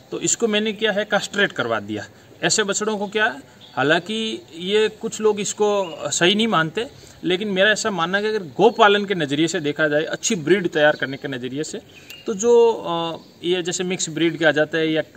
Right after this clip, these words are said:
इस type के जो आ जाते हैं, जो जिनकी, अ, ब्रीड अच्छी नहीं होती है या purity में नहीं रहते, उनको castrate करवा देना चाहिए, उनको बधियाकरण करवा देना चाहिए, ताकि वो क्या कि आगे जो अब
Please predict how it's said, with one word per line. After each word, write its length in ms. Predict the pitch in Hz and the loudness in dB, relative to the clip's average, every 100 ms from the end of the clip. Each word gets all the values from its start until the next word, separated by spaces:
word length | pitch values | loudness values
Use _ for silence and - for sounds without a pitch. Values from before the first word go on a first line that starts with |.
| - - - - | -20 -20 -20 -12
इस 140 | 160 - | -8 0
type 220 | 151 151 | 2 2
के 80 | 170 | -2
जो 140 | 147 143 | -2 -2
आ 80 | |
जाते 260 | 120 139 180 | 0 -2 -2
हैं, 280 | 156 135 147 | -4 -4 -4
जो 520 | 135 135 131 123 123 | -4 -4 -4 -4 -4
जिनकी, 500 | 123 143 131 147 135 | -6 -8 -6 -4 -4
अ, 100 | 120 - - - - | -6 -10 -20 -18 -8
ब्रीड 460 | 120 123 120 165 147 | -6 -4 0 2 2
अच्छी 240 | 143 165 | -2 -4
नहीं 140 | 160 156 | -4 -4
होती 280 | 110 131 | -6 -6
है 220 | 147 151 143 | -6 -4 -4
या 80 | 139 135 - - - - - - - - - - - | -4 -8 -16 -20 -20 -20 -20 -20 -20 -20 -20 -10 0
purity 320 | 156 160 170 | 2 2 0
में 120 | 156 | 0
नहीं 140 | 160 | 0
रहते, 260 | 143 120 165 - - - 156 | -2 -4 -8 -12 -20 -10 -8
उनको 200 | 156 190 | -6 0
castrate 460 | 175 - 170 170 | 0 0 0 0
करवा 260 | 170 117 120 | -2 -4 -2
देना 200 | 117 120 | -2 -4
चाहिए, 240 | 120 120 | -4 -6
उनको 280 | 135 135 180 | -6 -8 -6
बधियाकरण 500 | 180 156 170 156 143 | -2 2 4 4 2
करवा 260 | 113 110 107 | 0 -6 -6
देना 220 | 110 107 | -8 -8
चाहिए, 240 | 120 - - - - | -10 -12 -14 -20 -2
ताकि 260 | 143 147 202 | 2 2 2
वो 140 | 202 | -2
क्या 200 | 226 240 | 0 0
कि 140 | 233 294 - - - 123 | 0 -6 -16 -20 -8 2
आगे 300 | 160 226 277 | 2 2 -2
जो 240 | 269 247 - | -2 -4 -4
अब 160 | 165 | -6